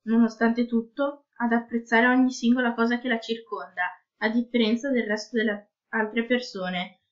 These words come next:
che vivevano appunto una vita autonoma.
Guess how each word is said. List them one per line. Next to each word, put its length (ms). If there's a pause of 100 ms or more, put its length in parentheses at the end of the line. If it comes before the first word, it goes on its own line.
(300)
che 140
vivevano 500
appunto 340
una 140
vita 200
autonoma. 680